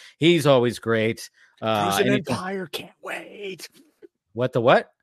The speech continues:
Speaker 2: Frozen Empire, can't
Speaker 1: Oh, yeah, that's
Speaker 2: wait.
Speaker 1: right. Yes, I know. Cannot wait either. Jeez. And, um, you know, that, that trailer just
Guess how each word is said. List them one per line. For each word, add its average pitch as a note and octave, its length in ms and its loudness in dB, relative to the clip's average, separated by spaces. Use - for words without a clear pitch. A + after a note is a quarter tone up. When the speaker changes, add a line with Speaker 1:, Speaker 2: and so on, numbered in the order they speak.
Speaker 2:
Frozen D#3+ 360 0
Empire, D#3+ 580 -6
can't - 300 -16
Speaker 1:
Oh, C#3 100 2
yeah, D#3+ 160 4
that's D#3 140 2
Speaker 2:
wait. F#3+ 60 -4
Speaker 1:
right. G#3+ 120 0
Yes, G#2+ 260 -8
I A2+ 100 -10
know. F2 320 -12
Cannot - 360 -20
wait - 200 -20
either. - 320 -20
Jeez. A2 380 -18
And, C3 260 2
um, G#2 520 -4
you A2 140 -10
know, F#2+ 140 -12
that, A2 320 -6
that C3+ 260 0
trailer A2+ 340 -2
just F#2 240 -14